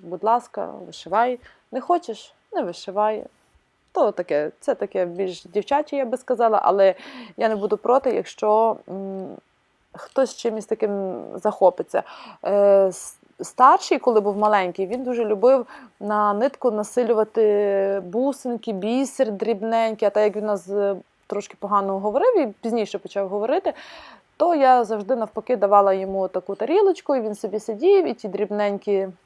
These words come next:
е, бісеринки, рубку, оце він стекляр, він це перебирав, і, і, і коловся, і нічого, все, пальці, пальці всі цілі, і тому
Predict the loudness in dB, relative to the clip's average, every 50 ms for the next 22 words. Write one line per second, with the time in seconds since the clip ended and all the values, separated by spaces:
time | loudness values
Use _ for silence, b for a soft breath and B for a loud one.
0 | _ -12 -10 -8 -8 -8 -8 -8 -4 -2 0 2 2 2 2 -2 -4 -6 -4 -2
1 | 0 2 4 4 4 4 4 2 0 -2 -4 -6 0 2 2 2 0 B B B
2 | B -10 -6 -2 0 0 0 -2 -4 -8 -8 -4 0 4 4 4 4 2 -2 -4
3 | -8 -8 -10 -10 -6 -4 -2 -2 0 0 2 4 6 8 8 8 6 6 2 -2
4 | -2 -2 -2 -2 -4 -4 -6 -4 -4 -4 -2 0 -2 6 8 10 10 12 12 12
5 | 12 12 10 10 6 0 -2 0 2 4 4 4 2 0 -4 -8 -10 -4 0 2
6 | 4 4 4 2 -2 -4 -6 -6 -6 -2 _ 2 2 2 2 -2 -4 -6 -6 -6
7 | B B B B B -4 _ 4 4 4 4 0 -6 -8 -8 -8 -8 -8 -8 -8
8 | -8 -4 0 0 2 2 2 0 -2 -2 -6 -6 -4 -4 -2 -2 0 2 2 2
9 | 2 0 -2 -4 -8 -6 -4 -4 -4 -4 -6 -8